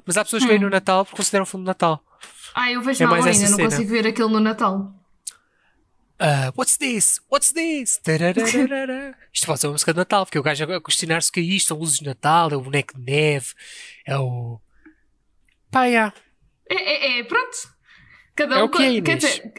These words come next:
Speaker 2: há pessoas que veem no Natal e outras que veem no Halloween. Eu, no caso, vejo no Halloween, não vejo no Natal.
Speaker 1: Yeah.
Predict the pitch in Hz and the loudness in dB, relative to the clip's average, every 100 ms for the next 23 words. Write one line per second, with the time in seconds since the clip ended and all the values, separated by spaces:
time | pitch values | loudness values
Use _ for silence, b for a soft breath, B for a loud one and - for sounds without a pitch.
0 | - 254 269 285 269 262 277 277 285 285 | -2 -2 0 -2 -2 -2 -2 -2 -2 0
1 | 370 415 392 277 247 240 226 220 220 196 | 0 0 0 -2 -2 0 0 0 -2 0
2 | 185 196 202 202 220 226 247 269 247 208 | 2 2 0 0 0 0 2 2 0 2
3 | 196 185 190 196 196 208 202 143 135 120 | 0 0 -2 2 2 0 -4 -4 -6 -8